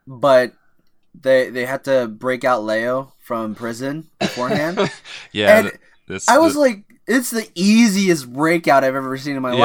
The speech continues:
Speaker 1: life." Leo literally just walks out
Speaker 2: Right.
Speaker 1: of the, uh, of, from around the corner.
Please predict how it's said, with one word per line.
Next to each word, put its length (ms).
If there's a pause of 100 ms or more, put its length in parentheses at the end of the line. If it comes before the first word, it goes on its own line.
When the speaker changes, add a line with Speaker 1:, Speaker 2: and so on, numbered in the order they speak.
Speaker 1:
life." 100
Leo 240
literally 480
just 200
walks 520
out 400 (360)
Speaker 2:
Right. 360
Speaker 1:
of 300
the, 220
uh, 300
of, 220 (320)
from 200
around 200
the 80
corner. 500